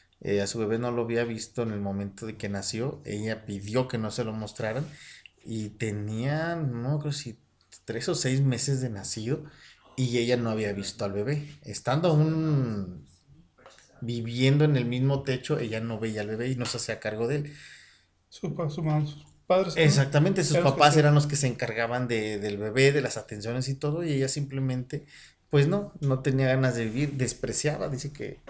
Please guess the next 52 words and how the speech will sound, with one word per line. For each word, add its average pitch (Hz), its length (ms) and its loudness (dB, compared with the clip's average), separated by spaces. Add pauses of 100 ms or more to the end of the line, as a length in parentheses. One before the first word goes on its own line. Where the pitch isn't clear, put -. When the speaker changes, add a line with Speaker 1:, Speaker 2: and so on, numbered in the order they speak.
Speaker 1:
me, 117 340 -6
me 110 120 -6
había 107 160 -2
mencionado 123 320 -4
que 117 120 -2
despreciaba 104 640 -4
al 120 100 -2
bebé, 101 260 -4
que 110 120 -10
ya 104 100 -4
no 104 120 -8
lo 104 160 -10
quería. 104 440 -6 (640)
De 117 100 -2
hecho, 120 200 -2
ya 117 120 4
lo 117 140 0
pensaba 107 380 0
abortar, 113 480 -2
pero 135 120 -4
sus 120 140 -10
papás - 360 -8
no 101 100 -4
lo, 101 180 -2
no 107 160 -4
la 101 120 -2
dejaron. 120 560 0 (280)
Y - 120 -18 (100)
resulta 127 960 0
que 107 400 -2
este, 104 680 -4 (1080)
que 123 160 0
de 135 240 6
ahí 139 160 10
viene 151 320 6
también 131 380 4
la, 135 160 4
el 123 120 2
descuido 127 460 0
de 120 140 -6
su - 140 -6
imagen, 131 760 0
de 117 100 -2
su - 120 -8
apariencia 113 760 -2
y 113 100 -6
todo - 220 -16
este - 220 -10
rollo, - 260 -4
¿no? 147 120 0
Speaker 2:
Es 165 240 -4
obvio. 170 400 0